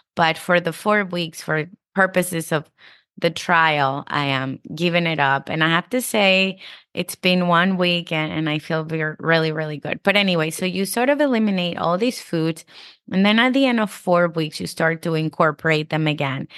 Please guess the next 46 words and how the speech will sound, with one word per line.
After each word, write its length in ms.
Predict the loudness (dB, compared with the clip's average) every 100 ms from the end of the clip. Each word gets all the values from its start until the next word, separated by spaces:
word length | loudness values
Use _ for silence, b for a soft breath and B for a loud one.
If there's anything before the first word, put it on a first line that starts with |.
| B B -6
And 200 | 0 2
then 160 | 2 0
you 100 | -2
kinda 380 | 0 2 2
see 400 | -2 -4 -2 -2
how 400 | -2 0 2 2 B B B B -2
your 180 | 0
body 380 | 2 2 2 2
adjusts. 580 | 0 2 2 2 2 -2
And 140 | -4
by 180 | 0 0
the 160 | 2 2
end 140 | 2
of 80 | 0
four 200 | 0 0
weeks, 300 | 2 -2 -2
I'm, 220 | -4 -4 -4
I'm 140 | 0
imagining 640 | 2 4 4 4 2 2 0
I'll 140 | -2
be 180 | -2 0
able 280 | 0 0 -2
to 180 | -6 -10
say, 320 | -2 -2 0
"Oh, 200 | 0 0
wow, 460 | 0 0 2 0 -2
like, 420 | -2 -4 -6 -14 B B B B _
maybe 300 | -2 2 4
I 60 | 2
haven't 520 | 2 0 0 0 -2 _ _ _ _ _ _ _
had 300 | -4 0 2
as 220 | 2 0
many 280 | 0 0 -2
eggs." 440 | -2 0 0 0 -2
And, 240 | -4 -4
and, 300 | -4 -4 -6 -12 -8
you 160 | -4
know, 240 | -2 -4 -6
even 320 | -6 0 0
though 100 | 2
I 120 | 2 4
love 200 | 2 2
eggs, 480 | 2 4 2 -2 -8
the 100 | -4
eggs 320 | 0 0 -2
were 240 | -6 -6